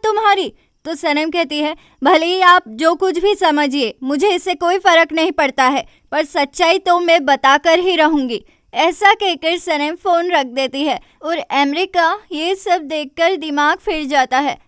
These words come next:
फिर इतने में ही उसे आइलिन का फोन आता है। वो पूछती है, "क्या हुआ? क्या उन डॉक्यूमेंट्स का कुछ पता चला?" तो एमरे कहता है, "हाँ,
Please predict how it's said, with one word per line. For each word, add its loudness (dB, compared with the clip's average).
फिर 0
इतने -4
में -2
ही -6
उसे -2
आइलिन 0
का 0
फोन -2
आता 0
है। 0
वो -8
पूछती -8
है, -4
"क्या 6
हुआ? 4
क्या 4
उन -2
डॉक्यूमेंट्स 0
का 4
कुछ -6
पता 2
चला?" 4
तो 0
एमरे -2
कहता 0
है, -2
"हाँ, -2